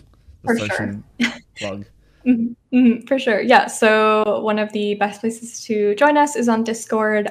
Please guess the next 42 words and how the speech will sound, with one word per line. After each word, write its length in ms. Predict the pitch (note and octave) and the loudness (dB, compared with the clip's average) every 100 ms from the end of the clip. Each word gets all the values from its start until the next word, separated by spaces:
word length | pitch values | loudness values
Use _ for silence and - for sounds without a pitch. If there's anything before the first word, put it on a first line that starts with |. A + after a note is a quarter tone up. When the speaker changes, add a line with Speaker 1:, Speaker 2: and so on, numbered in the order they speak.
| - | -6
Speaker 2:
Um, 320 | G3+ G3 G3+ G#3+ | -8 -6 -8 -8
you 80 | |
can 100 | G3+ | -8
just 180 | G3+ G3+ | -8 -8
find 180 | F#3+ F#3 | -6 -4
us 400 | F#3 F#3+ - - | -4 -6 -10 -12
discord 540 | - G3 - F#3+ F#3 F#3 | -14 -14 -10 -6 -6 -6
dot 120 | - | -8
G 140 | - | -10
G 120 | - | -12
slash 360 | G3 G3 - - | -6 -4 -4 -6
Tribes 260 | - G3 - | -6 -6 -6
of 100 | - | -6
Midgard. 500 | C#4 C4 A#3+ A#3 A3+ | -2 2 4 2 0
And 260 | G3+ G3 | -4 -2
then 180 | F#3+ G3 | -4 -4
on 220 | F#3+ G3 | -4 -6
Twitter, 360 | F#3+ A#3 A#3 A3+ | -4 0 2 2
Instagram, 540 | G#3+ G#3+ - G#3 G3+ | 0 -6 -4 -4 -4
Facebook, 500 | G3 G3 - G3+ G3+ - _ - | -6 -8 -4 -6 -6 -18 _ -10
just 220 | G3+ - - | -10 -8 -4
at 180 | G3+ | -4
Tribes 280 | G3 G#3+ G#3 | -4 -8 -8
of 120 | G#3+ | -10
Midgard. 640 | G3+ F#3 - G3 G3 F#3+ A#3 - | -8 -8 -6 -4 -4 -6 -12 -8
We're 120 | G3+ | -4
very 200 | G3 F#3+ | 0 0
active 380 | F#3 F#3 F#3+ F#3+ | -2 -4 -8 -8
on 140 | G3 | -10
those 140 | G3 | -8
socials. 680 | - A#3 A#3 A#3 A#3+ A#3+ - - _ _ - | -4 -4 -2 -2 -2 -4 -10 -20 _ _ -6
We 60 | |
also 180 | G3 F#3 | -4 -4
have 160 | G3 G3+ | -6 -8
a 20 | |
subreddit, 600 | - B3 A#3+ B3 A#3+ B3 | 0 0 2 2 2 -2
Tribes 300 | - A3 A3 | -4 -4 -4
of 80 | A#3 | -8
Midgard. 500 | A3 G#3 G#3+ G#3+ A#3 A#3 _ _ - - | -10 -6 -6 -6 -8 -14 _ _ -18 -10
And 300 | G#3 F#3+ F#3+ | -6 -6 -6
I 60 | - | -8
believe 560 | F#3+ F#3+ G3 G3 F#3+ | -8 -4 -4 -4 -6